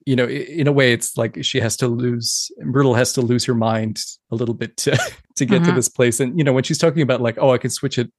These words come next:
Speaker 1: on or off," this girl, you know, i-, it's just a imagining. I think to get to the place where she needs to be, she, she has to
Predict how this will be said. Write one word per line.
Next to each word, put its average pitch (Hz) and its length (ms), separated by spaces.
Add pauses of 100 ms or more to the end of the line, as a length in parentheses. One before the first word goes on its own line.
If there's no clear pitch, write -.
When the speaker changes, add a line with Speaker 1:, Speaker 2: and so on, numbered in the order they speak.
Speaker 1:
on 135 180
or 113 120
off," 123 300
this - 160
girl, 110 600
you 135 80
know, 110 120
i-, 110 60
it's 131 500
just - 240
a 110 220 (140)
imagining. 120 600
I 127 100
think 131 300 (360)
to - 100
get 156 180
to - 80
the 135 100
place - 260
where 135 80
she - 140
needs 123 220
to - 60
be, 120 140
she, 135 300
she 143 160
has 127 180
to 110 260